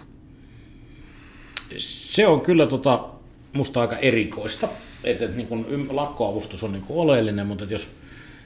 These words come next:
ihminen irtisanoutuu, niin ihminen irtisanoutuu. Et, et, et, et, et, joo, ymmärrän, että se on tavallaan työtaistelukeino ja siinä maksetaan avustusta, mutta irtisanoutumiseen houkutteleminen rahalla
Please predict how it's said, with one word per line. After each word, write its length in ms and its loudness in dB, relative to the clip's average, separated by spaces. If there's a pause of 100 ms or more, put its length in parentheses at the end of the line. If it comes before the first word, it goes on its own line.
ihminen 440 2
irtisanoutuu, 1120 -4
niin 300 -2
ihminen 360 -4
irtisanoutuu. 1080 -6 (220)
Et, 160 -12
et, 200 -16 (960)
et, 160 -8
et, 140 -2
et, 280 -4
joo, 280 4
ymmärrän, 460 2
että 120 -4
se 60 -2
on 60 -4
tavallaan 360 -2
työtaistelukeino 1000 -2
ja 60 -10
siinä 240 -4
maksetaan 560 -8 (520)
avustusta, 500 -4
mutta 240 -6
irtisanoutumiseen 1200 -2
houkutteleminen 1000 -6
rahalla 580 -6